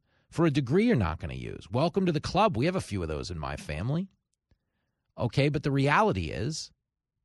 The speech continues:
okay, you made that commitment. And maybe you even made that poor decision. Okay, a decision that at the time, based on the information that you had, didn't really age the best.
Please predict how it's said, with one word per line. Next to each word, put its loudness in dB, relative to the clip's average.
okay, 2
you 4
made 2
that -2
commitment. -2
And 0
maybe 4
you 4
even 4
made 2
that -2
poor 0
decision. 0
Okay, 2
a 0
decision 0
that 0
at -2
the -4
time, 0
based 0
on -2
the 2
information 0
that -4
you -2
had, 0
didn't 0
really 0
age 0
the -4
best. -8